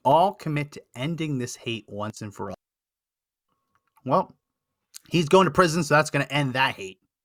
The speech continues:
for sure. Go ahead and put up the next image, Mister Producer. This is A O C, um, image five.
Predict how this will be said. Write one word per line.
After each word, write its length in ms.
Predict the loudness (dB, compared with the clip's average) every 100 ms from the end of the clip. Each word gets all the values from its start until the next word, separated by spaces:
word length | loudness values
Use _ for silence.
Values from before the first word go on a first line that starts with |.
| -12
for 80 | -10
sure. 340 | -8 -8 -10 _ _ _ _ _ _ _ _ _ _ _ _ _ _ _ _ _ _ _ _ 2
Go 80 | 4
ahead 100 | 6
and 80 |
put 100 | 4
up 100 | 4
the 60 | 2
next 300 | 0 0 -2
image, 320 | -6 -4 -4
Mister 180 | -10 -10
Producer. 280 | -10 -8 -8
This 200 | -8 -8
is 100 | -6
A 180 | -2 0
O 40 | 0
C, 380 | -4 -6 -6 _ _ _ _ _ _ _ -2
um, 680 | 2 4 4 2 -2 -6 -14 _ _ _ _ -2
image 240 | -2 -2
five. 640 | 0 4 6 6 0 -12